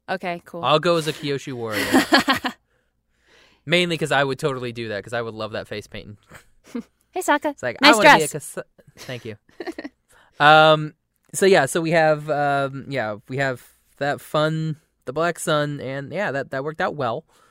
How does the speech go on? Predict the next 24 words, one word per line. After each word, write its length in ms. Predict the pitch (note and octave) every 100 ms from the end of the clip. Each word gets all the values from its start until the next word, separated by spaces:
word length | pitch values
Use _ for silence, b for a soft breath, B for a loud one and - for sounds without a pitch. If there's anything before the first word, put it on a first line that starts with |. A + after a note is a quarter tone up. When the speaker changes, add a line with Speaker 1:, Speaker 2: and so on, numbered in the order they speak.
| _ _ _ _ -
Speaker 2:
Um, 480 | C3 B2+ B2 B2 B2
then 260 | C#3+ D3 F#3
we 160 | F#3+ F3
have 300 | F3 E3 D3
the 80 |
Western 340 | C#3+ F#3+ C#4+ B3
Air 180 | G#3+ F#3+
Temple, 460 | E3+ C#3+ D3+ A3+ - _ _ _ _ _ -
where 580 | - C#3+ D3 D3 C#3+ C#3 - _
we 560 | D3+ D3+ D#3 D3+ D3 C#3+ _ D3+
go 160 | D#3 C#3
to 60 | D3+
the 80 | D#3
Western 340 | E3 - G#3+
Air 200 | C#3+ C#3+
Temple, 380 | - B2 A#2 B2
which 200 | C3 -
is 120 | C#3
probably 560 | - F#3 F#3+ G#3+ A3 G#3+
one 240 | E3+ E3+
of 80 | D#3
the 80 | C#3+
coolest 1000 | - - E3+ F3 F#3 F#3 F3 - - - _ _ _ _ _ _
sets 640 | - - D#3+ D#3 - -